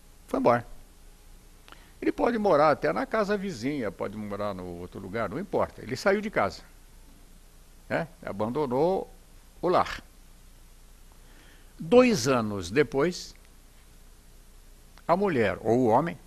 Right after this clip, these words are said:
se foi a mulher que abandonou o homem, se foi o homem que abandonou a mulher, pode entrar com o abuso capião da meação,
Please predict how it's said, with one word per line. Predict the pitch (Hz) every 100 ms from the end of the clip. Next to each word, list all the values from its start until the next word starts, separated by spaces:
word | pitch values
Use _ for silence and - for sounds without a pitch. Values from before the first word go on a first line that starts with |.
| -
se | - -
foi | 104 127 117
a |
mulher | 104 98 92
que | 101
abandonou | 87 95 92 90 92 85
o | 127 131
homem, | 107 185
se | -
foi | - 120
o | 110
homem | 104 95
que | 85
abandonou | 95 92 87 85 90
a |
mulher, | 127 147 277 - - - - - - - - - - - - -
pode | - 175 175 185
entrar | 196 180 117 120 127
com | 156 165
o |
abuso | 147 104 98 87
capião | 82 101 135 135
da | 160
meação, | 196 254 208 - 175